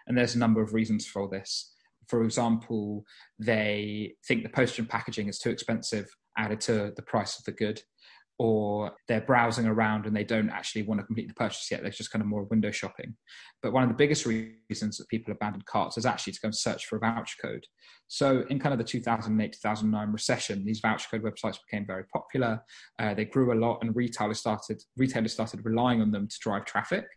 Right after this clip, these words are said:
And now come to, you know, twenty sixteen, when we started Pouch,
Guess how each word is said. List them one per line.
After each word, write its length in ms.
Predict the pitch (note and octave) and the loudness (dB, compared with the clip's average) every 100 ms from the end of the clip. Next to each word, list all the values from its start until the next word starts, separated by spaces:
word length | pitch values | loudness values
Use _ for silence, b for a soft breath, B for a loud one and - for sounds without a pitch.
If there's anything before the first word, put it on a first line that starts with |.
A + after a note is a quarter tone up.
| - B B B - | -20 B B B -4
And 120 | B2 | 2
now 240 | A#2+ A#2 A2 | 4 4 4
come 260 | - A2+ | 4 4
to, 80 | A2 | 4
you 80 | B2 | 2
know, 160 | G#2+ G2+ - | 2 0 -4
twenty 220 | B2 A2+ | 0 2
sixteen, 480 | - - C#3 B2+ A2+ | 0 -2 2 4 4
when 100 | G#2+ | 2
we 60 | |
started 400 | G#2+ - A2 G2+ | 0 -2 -4 -2
Pouch, 480 | - C#3 A2+ - - | 2 4 2 -4 -14